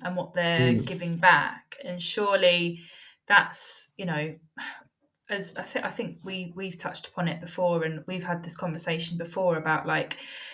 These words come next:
Speaker 1: you know, when, as safety professionals, you know, when you're dealing with people in business, you know, you have to swallow the pill very quickly that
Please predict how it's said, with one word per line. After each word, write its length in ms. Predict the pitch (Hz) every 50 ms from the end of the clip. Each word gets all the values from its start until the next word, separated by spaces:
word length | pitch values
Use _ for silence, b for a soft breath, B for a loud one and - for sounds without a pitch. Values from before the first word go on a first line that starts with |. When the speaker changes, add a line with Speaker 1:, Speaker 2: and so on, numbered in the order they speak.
| B B -
Speaker 1:
you 60 | 196
know, 280 | 175 151 143 156 156 - - - _ _ _ _ _
when, 400 | 202 190 185 190 185 175 175 - - _ _ _ -
as 160 | 202 196 -
safety 320 | - 233 226 226 - - 170
professionals, 680 | - 175 170 175 170 - - - 175 165 160 165 170 -
you 40 | 175
know, 180 | 170 165 160 160
when 240 | 165 196 190 190 190
you're 180 | 185 180 175 175
dealing 500 | 175 185 185 185 180 175 175 170 165 170 170
with 300 | 175 170 165 160 156 - - _
people 320 | - - 190 185 - 185 170
in 80 | 160
business, 640 | 156 185 196 190 - 180 165 160 170 170 170 - -
you 60 | 180
know, 80 | 170 165
you 280 | 165 165 165 170 170 175
have 280 | 185 185 180 - - -
to 240 | - 185 175 170
swallow 340 | 170 - - 202 196 185 180
the 80 | 170 170
pill 320 | 170 - 185 180 170 170
very 220 | 170 202 196 180 170
quickly 540 | 170 - - - - - 165 156 165 170 170
that 260 | 170 170 165 B